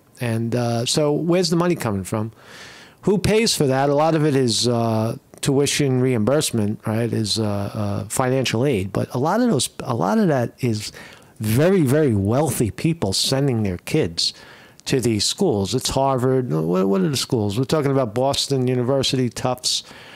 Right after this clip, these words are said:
uh, Wellesley, Yale. Um, Harvard came in, uh, just over seventy, but they're gonna crank it to ninety soon. So it looks like ninety thousand dollars is the new norm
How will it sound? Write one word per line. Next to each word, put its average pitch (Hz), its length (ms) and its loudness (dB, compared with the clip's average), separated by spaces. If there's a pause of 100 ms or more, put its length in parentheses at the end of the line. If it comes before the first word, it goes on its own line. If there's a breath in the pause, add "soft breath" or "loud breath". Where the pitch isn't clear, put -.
(240 loud breath)
uh, 113 340 0
Wellesley, 135 920 0
Yale. 123 760 -2 (200)
Um, 104 440 -6 (920)
Harvard 147 600 2
came 139 280 0
in, 131 500 0 (280)
uh, 120 180 -4
just 151 360 -2
over 151 220 2
seventy, 135 580 2
but 101 200 -4
they're 117 180 2
gonna 117 220 0
crank 143 400 -2
it 117 100 -2
to 104 80 -2
ninety 107 500 0
soon. 98 500 -2 (600 loud breath)
So 175 160 2
it - 20 4
looks 202 220 2
like 185 160 2
ninety 196 580 2
thousand 180 1120 2
dollars 147 600 4
is 110 180 2
the 120 100 2
new 143 260 2
norm 127 720 2